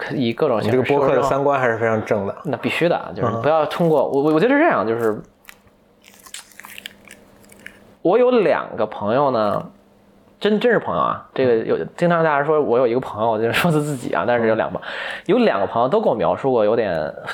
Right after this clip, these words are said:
Speaker 1: 就是一个现象，就是梵高的星空那个画儿，
Speaker 2: 嗯。
Speaker 1: 就他经过某种状态看到那个东西了。
Speaker 2: 嗯。
Speaker 1: 一个朋友是通过 meditation，
Speaker 2: 嗯。
Speaker 1: 冥想，他是一个在，他就在 Stanford，然后就，就，就，就，就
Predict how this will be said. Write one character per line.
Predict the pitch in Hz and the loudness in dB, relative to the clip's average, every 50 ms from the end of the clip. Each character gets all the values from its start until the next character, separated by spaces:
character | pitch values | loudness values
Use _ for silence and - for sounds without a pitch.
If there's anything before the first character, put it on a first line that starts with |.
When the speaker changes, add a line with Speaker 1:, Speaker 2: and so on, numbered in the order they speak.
| - | -6
Speaker 1:
就 | - - | -4 -4
是 | 135 131 123 117 - - _ _ _ _ _ - - - - 65 64 71 | -2 -2 -4 -4 -6 -12 _ _ _ _ _ -20 -20 -20 -18 -18 -16 -8
一 | 87 110 131 143 | -4 0 2 2
个 | 175 | 2
现 | 170 170 - 226 165 | 2 2 0 0 0
象， | 147 123 | 2 0
就 | 120 | 0
是 | 107 - | -2 -2
梵 | - - 113 123 143 | -2 -4 -4 -2 0
高 | 156 156 160 156 | 0 0 2 0
的 | 139 | 0
星 | - - - 175 180 | -2 -2 -2 -2 0
空 | - 180 180 180 175 - _ _ _ _ _ _ _ _ _ _ | 0 0 -2 -4 -6 -10 _ _ _ _ _ _ _ _ _ _
那 | - 143 | -2 -2
个 | 139 139 | 0 0
画 | 127 131 175 | 0 0 0
儿， | 147 131 | 0 0
Speaker 2:
嗯。 | 127 120 120 113 110 107 110 - - | -2 -2 -4 -4 -4 -6 -8 -10 -6
Speaker 1:
就 | - 151 | -6 -4
他 | - - 190 185 190 185 - - - - 92 113 120 131 | -2 -2 0 0 0 -2 -2 -6 -10 -8 -6 -4 -4 -4
经 | - 180 185 | -2 -2 0
过 | 180 160 | 0 0
某 | 131 120 131 | 0 0 0
种 | 143 117 98 - | 0 -2 -4 -2
状 | - 139 127 120 | -2 -2 -2 -2
态 | 127 117 | -4 -4
看 | - - - 165 | -4 -2 -2 -2
到 | 147 127 | 0 0
那 | 127 | 0
个 | 113 107 | -2 -2
东 | 120 127 135 | -2 -2 -4
西 | 127 - | -4 -6
了。 | - - - | -6 -6 -4
Speaker 2:
嗯。 | 165 | -2
Speaker 1:
一 | - | -2
个 | 196 | 0
朋 | 214 202 202 | 0 2 0
友 | 185 | 0
是 | 170 | 0
通 | - - 185 | 0 0 0
过 | 185 151 | 0 0
meditation， | 147 135 143 135 170 202 226 208 151 - - - _ _ _ _ _ - - - | 0 0 0 0 0 0 0 0 -2 -4 -4 -10 _ _ _ _ _ -20 -20 -6
Speaker 2:
嗯。 | - 147 156 160 143 123 107 | -2 0 2 2 2 0 0
Speaker 1:
冥 | 107 139 175 | 0 0 0
想， | 170 160 92 - - - - - _ _ _ _ - - | 2 0 0 -2 -4 -10 -16 -20 _ _ _ _ -20 -6
他 | - 139 135 | -2 -2 0
是 | 139 135 127 | 0 0 2
一 | 120 127 | 2 2
个 | 135 135 127 117 | 2 2 2 2
在， | 117 120 117 | 2 0 0
他 | 110 - - 165 175 | -2 -4 -4 -2 0
就 | 190 | 2
在 | 175 156 127 117 104 | 2 2 2 2 0
Stanford， | - - - 135 123 120 120 98 - - - - - - - - - - - - - | -2 -4 -4 -4 -2 0 -2 -2 -2 -4 -10 -16 -16 -14 -12 -12 -12 -12 -12 -8 -2
然 | - 113 120 | -2 0 0
后 | 135 143 131 123 113 104 92 90 90 | 2 2 2 2 2 2 2 0 -2
就， | - - 131 120 110 107 107 104 101 95 - | -4 -2 0 2 2 2 2 2 0 0 -4
就， | - - 117 110 110 107 101 | -4 -4 -2 0 0 0 -2
就， | 101 - 110 107 107 | -2 -2 -2 -2 -2
就， | 107 - 113 107 | -2 -2 -4 -4
就 | 110 - 117 107 104 107 87 | -4 -4 -4 -2 -2 -2 -4